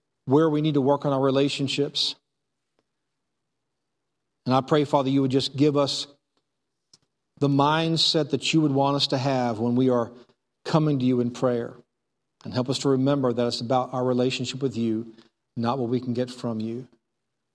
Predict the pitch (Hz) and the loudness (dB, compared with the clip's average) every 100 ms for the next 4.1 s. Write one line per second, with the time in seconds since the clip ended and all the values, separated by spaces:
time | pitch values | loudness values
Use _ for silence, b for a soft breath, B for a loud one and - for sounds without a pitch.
0 | _ _ _ _ _ _ _ _ _ _ | _ _ _ _ _ _ _ _ _ _
1 | _ _ _ _ _ - 135 - 156 143 | _ _ _ _ _ -10 -8 -2 -2 0
2 | 135 131 131 - 151 135 196 175 - - | 0 -2 -4 -10 -12 -2 0 0 -2 -4
3 | 143 131 120 131 123 - 123 131 127 123 | -4 -4 -2 -2 -2 -6 -6 -4 -4 -6
4 | 120 | -10